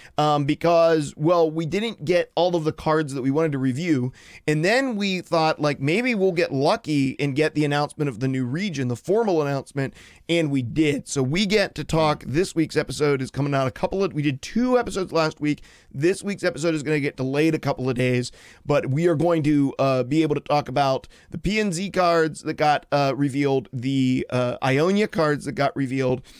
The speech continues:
and the beginning of the new, the new stuff, uh, the new region and some of the cards that got revealed for that, and the new keywords. So there's lots, there's no shortage of Legends of Runeterra stuff to talk about tonight.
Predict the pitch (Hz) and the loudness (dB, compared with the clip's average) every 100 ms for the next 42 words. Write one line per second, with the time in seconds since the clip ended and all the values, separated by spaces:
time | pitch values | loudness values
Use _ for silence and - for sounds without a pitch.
0 | - - - 170 214 220 196 160 - 131 | -20 -20 -2 2 2 2 2 -2 -6 -6
1 | 147 151 143 127 143 131 151 147 139 - | -4 -4 -4 -4 -2 -2 0 -2 -4 -2
2 | 131 127 135 131 127 123 - 127 127 127 | -2 0 0 0 0 -2 -4 -4 0 2
3 | 127 110 - - 127 127 - - - 117 | 0 -2 -10 -8 -4 -4 -4 -12 -4 0
4 | 113 113 123 131 131 120 147 151 123 135 | 0 -2 0 2 2 2 2 2 0 0
5 | - 127 110 139 131 135 135 127 - 123 | -2 -4 -2 -6 -2 0 0 -2 -6 -8
6 | - 120 - 120 123 123 127 147 175 - | -2 -4 -2 -4 -4 -6 -2 0 0 0
7 | 185 226 220 190 - 240 180 139 123 - | 0 2 0 -2 -2 0 2 0 -4 -2
8 | 160 156 - - - - 170 220 170 - | 2 2 -2 -16 -20 -4 0 0 -2 -2
9 | 151 160 165 - - 156 160 139 175 202 | 0 0 0 -4 -8 -2 0 2 0 0
10 | 180 180 170 139 - 135 127 147 135 123 | 0 0 0 -2 -2 -4 0 -2 0 -4
11 | 127 147 139 143 135 123 127 - - 127 | 0 0 0 0 0 -2 -4 -4 -2 -2
12 | 117 123 - 107 - - | 0 -6 -6 -10 -8 -12